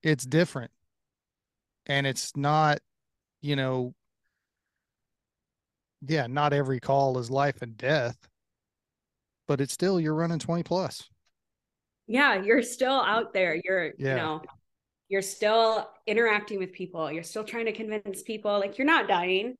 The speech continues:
Speaker 2: You're okay. You know,
Speaker 1: Yeah.
Speaker 2: it's just, like, mentally, it's, it's still taking away from you constantly. Even if it's not, like, a clinically challenging call, it's still, like,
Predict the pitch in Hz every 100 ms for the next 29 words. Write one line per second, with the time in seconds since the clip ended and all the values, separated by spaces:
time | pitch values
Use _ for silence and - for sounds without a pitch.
0 | _ 226 262 302 294 175 160 208 - _
1 | - _ _ - 269 247 254 254 269 262
2 | 247 220 _ _ - 226 233 254 240 202
3 | 156 208 202 - - - 226 226 - 262
4 | 254 254 - 202 220 185 170 170 160 -
5 | 180 165 156 - - 147 160 160 - -
6 | 95 - 226 254 247 247 240 202 190 190
7 | 185 185 175 - 180 - 196 170 170 185
8 | 180 175 151 180 165 170 - 160 202 311
9 | - _ _ _ _ - 220 - - 240
10 | 233 240 196 175